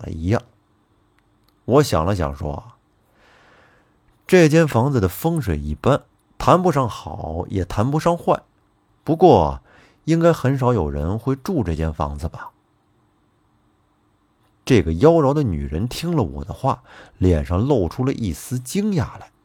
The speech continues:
然后很快又掩饰了过去。她礼貌地笑了笑：“谭先生果然是厉害，风水里还能看出这一点呢。”“的确，这间房子很久都没有人住过了。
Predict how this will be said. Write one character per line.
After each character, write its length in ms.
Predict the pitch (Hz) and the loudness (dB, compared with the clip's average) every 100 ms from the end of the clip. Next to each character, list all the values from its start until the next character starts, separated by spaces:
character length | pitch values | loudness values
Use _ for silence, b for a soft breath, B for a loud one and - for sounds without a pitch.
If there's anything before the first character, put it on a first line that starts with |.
| _ _ _ _ _ _ _ | _ _ _ _ _ _ _
然 180 | - 202 | 2 2
后 260 | 202 - b b | 2 -4 b b
很 380 | - - 85 82 | -6 -4 -4 -6
快 300 | - 165 - - | -2 -2 -2 -2
又 140 | 123 | -2
掩 320 | 90 80 69 95 | 0 -4 -8 -12
饰 180 | - 175 | -6 -4
了 100 | 113 | -2
过 220 | 80 82 | -4 -8
去。 160 | - - _ _ _ _ _ _ _ | -12 -20 _ _ _ _ _ _ _
她 140 | - 131 | -4 -2
礼 260 | 104 78 | -2 -4
貌 180 | 71 90 | -2 0
地 80 | 117 | 0
笑 300 | 123 208 160 | -2 -2 -2
了 100 | - | -4
笑 240 | - - - _ _ _ b b b b b b b _ | -12 -16 -18 _ _ _ b b b b b b b _
：“谭 220 | - 143 | 0 2
先 120 | 165 180 | 2 -2
生 140 | 170 | -4
果 220 | 147 87 | -2 0
然 160 | 73 95 | 0 -2
是 100 | 175 | -6
厉 240 | 170 123 | -4 -4
害， 300 | 78 - - _ _ _ | -4 -10 -16 _ _ _
风 300 | - 208 208 | -6 -4 -2
水 160 | 156 143 | 0 0
里 260 | 127 101 - | 0 -2 -8
还 160 | - 139 | -6 -2
能 120 | 151 | -2
看 140 | 160 165 | -2 -4
出 100 | 160 | -4
这 160 | 190 | -2
一 160 | 208 101 | -2 -2
点 260 | 82 - - | -2 -8 -12
呢。 80 | - _ _ _ _ _ _ _ _ _ _ _ | -20 _ _ _ _ _ _ _ _ _ _ _
”“的 120 | 110 | -2
确， 260 | 127 147 127 b b b b | -2 -4 -8 b b b b
这 120 | 185 | 0
间 160 | 170 180 | 0 0
房 200 | 127 147 | 0 -2
子 60 | |
很 300 | 160 - 160 | -2 -2 0
久 120 | 185 110 | 2 2
都 140 | 104 | 2
没 140 | 98 | 0
有 100 | 98 | 0
人 160 | 78 85 | -2 -4
住 180 | 135 143 | 0 0
过 200 | - 73 | -2 -6
了。 180 | - | -10